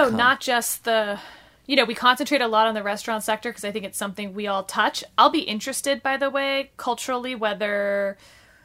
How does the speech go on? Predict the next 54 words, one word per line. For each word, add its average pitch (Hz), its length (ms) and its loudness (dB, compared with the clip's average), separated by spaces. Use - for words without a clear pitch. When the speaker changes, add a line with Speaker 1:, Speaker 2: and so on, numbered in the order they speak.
Speaker 2:
you 220 120 -6
know, 180 380 -6
okay, 247 460 4
April 269 380 2
one, 220 480 2
we 220 120 -2
all 220 140 6
get 226 140 -6
to 214 40 -14
go 226 100 0
back 220 220 4
to 233 80 -6
our 208 140 -2
lives 208 280 -2
suddenly. 175 560 -2
A, 220 220 2
that's 208 220 -4
not 214 160 0
Speaker 1:
Yeah. 208 140 4
Speaker 2:
how 202 100 0
it's 220 120 -8
gonna 240 160 -4
happen, 254 380 0
but 214 220 -2
let's 196 200 -4
say 208 140 -2
Speaker 1:
Yeah. 196 100 0
Speaker 2:
for 190 80 -4
a 196 60 -6
second 214 320 -6
it 185 100 -8
did. 214 280 -2
People 349 260 4
are 302 140 8
learning 220 380 -4
new 202 160 -4
habits, 190 520 -2
and 208 200 -10
we 226 120 -6
don't 233 240 -4
know 208 160 -4
how 208 180 -2
those 196 320 -2
habits 240 400 -2
will 233 80 -6
translate 226 480 -6
long 240 260 -2
term. 262 360 -4
And 214 100 -8
it's 214 80 0
Speaker 1:
Yep. 220 100 2
Speaker 2:
very 254 220 4
possible 220 460 0
that, - 140 -8